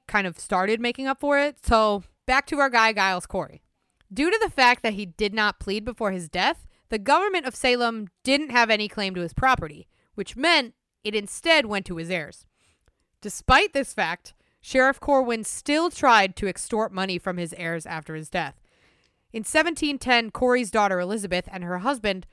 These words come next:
filed a lawsuit seeking damages from Corwin. Her statement to the court read, quote, "After our father's death, the sheriff threatened to seize our father's estate, and for fear of that, we complied with him and paid him eleven pounds six shillings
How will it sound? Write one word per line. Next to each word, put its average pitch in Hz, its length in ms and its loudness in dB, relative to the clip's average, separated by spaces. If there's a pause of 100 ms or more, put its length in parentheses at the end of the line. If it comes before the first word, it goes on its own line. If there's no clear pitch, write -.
filed 226 380 4
a 196 40 -2
lawsuit 214 540 0
seeking 294 320 -4
damages 220 460 -4
from 165 140 -12
Corwin. 151 440 -10 (440)
Her 254 120 0
statement 269 360 -2
to 269 80 -8
the 220 80 -6
court 247 260 -2
read, 208 300 -2
quote, 226 340 -2 (300)
"After 311 300 0
our 277 160 4
father's 214 380 -2
death, 185 280 -2 (300)
the 220 100 -4
sheriff 254 340 -2
threatened 226 300 -6
to 202 100 -10
seize 311 320 -2
our 202 120 0
father's 175 360 -4
estate, 165 380 -6 (340)
and 233 180 -4
for 247 220 0
fear 339 360 2
of 233 140 2
that, 196 300 2
we 208 160 -6
complied 233 680 0
with 190 180 -6
him 180 320 -6
and 190 220 -12
paid 214 320 -2
him 180 300 -6
eleven 190 440 -4
pounds 180 400 -8
six - 280 -10
shillings 165 560 -10